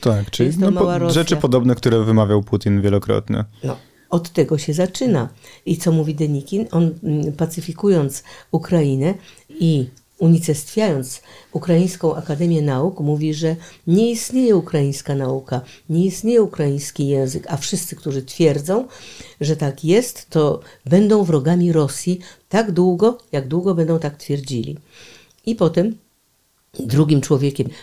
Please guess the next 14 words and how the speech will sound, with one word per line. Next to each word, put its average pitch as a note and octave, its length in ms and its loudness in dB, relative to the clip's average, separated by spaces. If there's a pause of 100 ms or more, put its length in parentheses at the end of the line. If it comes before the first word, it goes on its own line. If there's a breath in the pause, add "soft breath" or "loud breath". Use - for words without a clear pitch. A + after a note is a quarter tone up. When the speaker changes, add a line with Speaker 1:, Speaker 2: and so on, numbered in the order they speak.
(120)
Speaker 2:
drugimi E3+ 360 4
prochami, D#3 580 0
które - 260 -4
sprowadza C#3 560 -2 (380 loud breath)
z C#3 480 2
Zachodu, C#3+ 540 0 (220 loud breath)
z - 100 -4
emigracji, C#3 800 0 (560)
gdzie C#3 240 0
umarł C3+ 340 2
ten C3+ 180 -4
człowiek, F3 400 0
to C#3+ 120 -4
był E3 240 -2